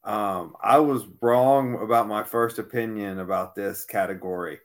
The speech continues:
I thought, hey, the N F L is perfect at sixteen. It is perfect at six in each conference.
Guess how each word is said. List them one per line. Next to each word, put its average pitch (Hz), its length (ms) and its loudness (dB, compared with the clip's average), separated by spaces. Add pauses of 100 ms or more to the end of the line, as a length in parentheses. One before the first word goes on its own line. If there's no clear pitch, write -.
(360)
I 123 120 2
thought, 127 520 4
hey, 127 480 0
the 120 80 -4
N 127 60 -2
F 127 160 -4
L 117 200 4
is 107 100 -6
perfect 131 440 0
at 123 140 -8
sixteen. 135 760 -2
It 104 120 -4
is 98 120 -6
perfect 127 540 -2
at - 140 -6
six 127 440 -4 (200)
in 117 120 -4
each 127 300 -4
conference. 131 800 -4